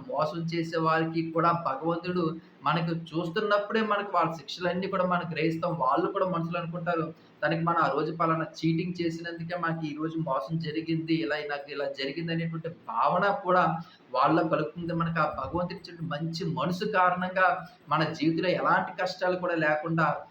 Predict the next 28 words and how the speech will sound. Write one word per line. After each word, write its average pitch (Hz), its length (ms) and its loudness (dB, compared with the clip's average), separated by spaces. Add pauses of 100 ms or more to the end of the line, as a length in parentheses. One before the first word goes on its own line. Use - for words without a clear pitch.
(180)
లైఫ్ 147 280 2
అనేది 160 240 0
చాలా 156 280 -4
అద్భుతంగా 143 580 -4
ఉంటుందండి. 135 540 -6 (380)
అలాగే 196 280 2 (540)
వ్యాపార 180 500 4
రంగంలో 170 420 2
చూసుకున్న 165 440 -4
వీళ్ళు 160 180 0
చాలా 147 300 0
బాగుంటుంది. 160 440 0
ఆర్థికంగా 165 560 -2
ఈ 160 100 -4
శ్రీ 156 120 -2
విశ్వావసునామ 156 720 -2
సంవత్సరంలో 160 600 -2
కూడా 160 240 0 (400)
మన 156 120 2 (120)
కరోనా 165 380 4
నుంచి 170 320 -2
కూడా 165 300 2
కొంచెం 165 260 0
ఆర్థిక 143 460 0
పరమైనటువంటి 165 480 2
ఇబ్బందులు 160 480 0
ఎదుర్కొంటున్నప్పటికీ 165 1040 -2 (120)
కూడా 147 260 2